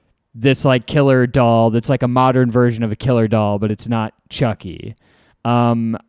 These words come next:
I would have liked that better, and I would have been way less critical of, of it, and, uh, I would have enjoyed myself, 'cause throughout this movie, I,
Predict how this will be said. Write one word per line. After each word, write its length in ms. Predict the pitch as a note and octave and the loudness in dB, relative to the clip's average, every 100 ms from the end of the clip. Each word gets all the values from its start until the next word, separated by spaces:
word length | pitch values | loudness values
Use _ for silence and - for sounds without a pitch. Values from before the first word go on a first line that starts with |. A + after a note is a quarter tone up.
| _ _ - | _ _ -4
I 240 | C#3 D#3+ | 0 2
would 180 | D3 D#3 | 4 4
have 140 | E3 C3 | 2 0
liked 320 | C#3+ D#3 - | 0 0 0
that 320 | C3 B2 G2+ | 0 0 -2
better, 400 | A#2+ A#2+ A#2+ A#2 | -4 -2 0 0
and 80 | A2 | 0
I 80 | A#2 | -2
would 160 | B2 | 0
have 160 | A#2+ G2+ | -2 -2
been 260 | A2 G#2 | -4 -2
way 220 | G#2+ C#3 C#3+ | 0 0 2
less 260 | C3+ B2 | 0 0
critical 880 | - C3 A#2+ G#2+ A2+ A2 G#2 G#2 G#2 | -2 -2 0 0 -2 0 -2 -4 -6
of, 520 | G#2+ G#2 G#2 F#2+ G#2 - | -6 -4 -4 -8 -16 -8
of 200 | A2 G#2 | -6 -4
it, 240 | G#2 G#2 | -4 -6
and, 320 | G#2 G#2 G#2 G2+ | -8 -8 -8 -10
uh, 360 | G#2 G2 F#2+ F#2+ - _ _ - | -10 -8 -8 -10 -14 _ _ -4
I 120 | C3 | 2
would 160 | D#3+ F3 | 4 4
have 80 | |
enjoyed 360 | D3+ B2 C3+ B2 | 2 4 4 4
myself, 460 | A2 G2+ A2+ F#2+ - | 0 -2 -6 -8 -6
'cause 160 | B2 | -6
throughout 280 | - F3 G3 | 0 2 2
this 180 | G#3+ G3 | 0 -4
movie, 520 | E3 D#3+ D#3 D#3 D3 - | 0 2 4 4 2 0
I, 680 | B2 B2 B2 B2 B2 A#2+ | 0 0 2 0 0 -2